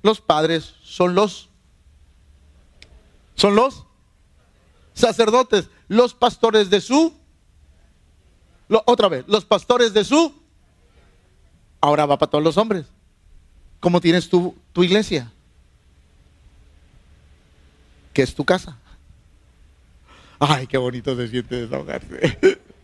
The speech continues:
¿Cómo tienes tu casa? ¿Cómo tienes tu iglesia? ¿Cómo está? Porque desde el principio Dios estableció que a partir de ese momento alguien debería de guiar,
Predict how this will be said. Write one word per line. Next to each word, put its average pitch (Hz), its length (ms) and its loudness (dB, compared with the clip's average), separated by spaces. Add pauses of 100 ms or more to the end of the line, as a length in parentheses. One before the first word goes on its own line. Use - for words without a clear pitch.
(2000)
¿Cómo 190 200 2
tienes 220 260 2
tu 220 100 -12
casa? 277 280 -2
¿Cómo 180 180 -2
tienes 208 220 0
tu 233 60 -2
iglesia? 214 440 -2
¿Cómo 220 180 -2
está? 403 320 -2 (2250)
Porque 233 260 2
desde 226 220 2
el 220 80 -2
principio 233 540 2
Dios 262 240 0
estableció 180 680 -2 (1500)
que 240 120 4
a 233 80 0
partir 311 320 2
de 330 100 2
ese 302 180 0
momento 214 600 0
alguien 185 480 -6 (560)
debería 170 460 2
de 175 120 -2
guiar, 202 420 0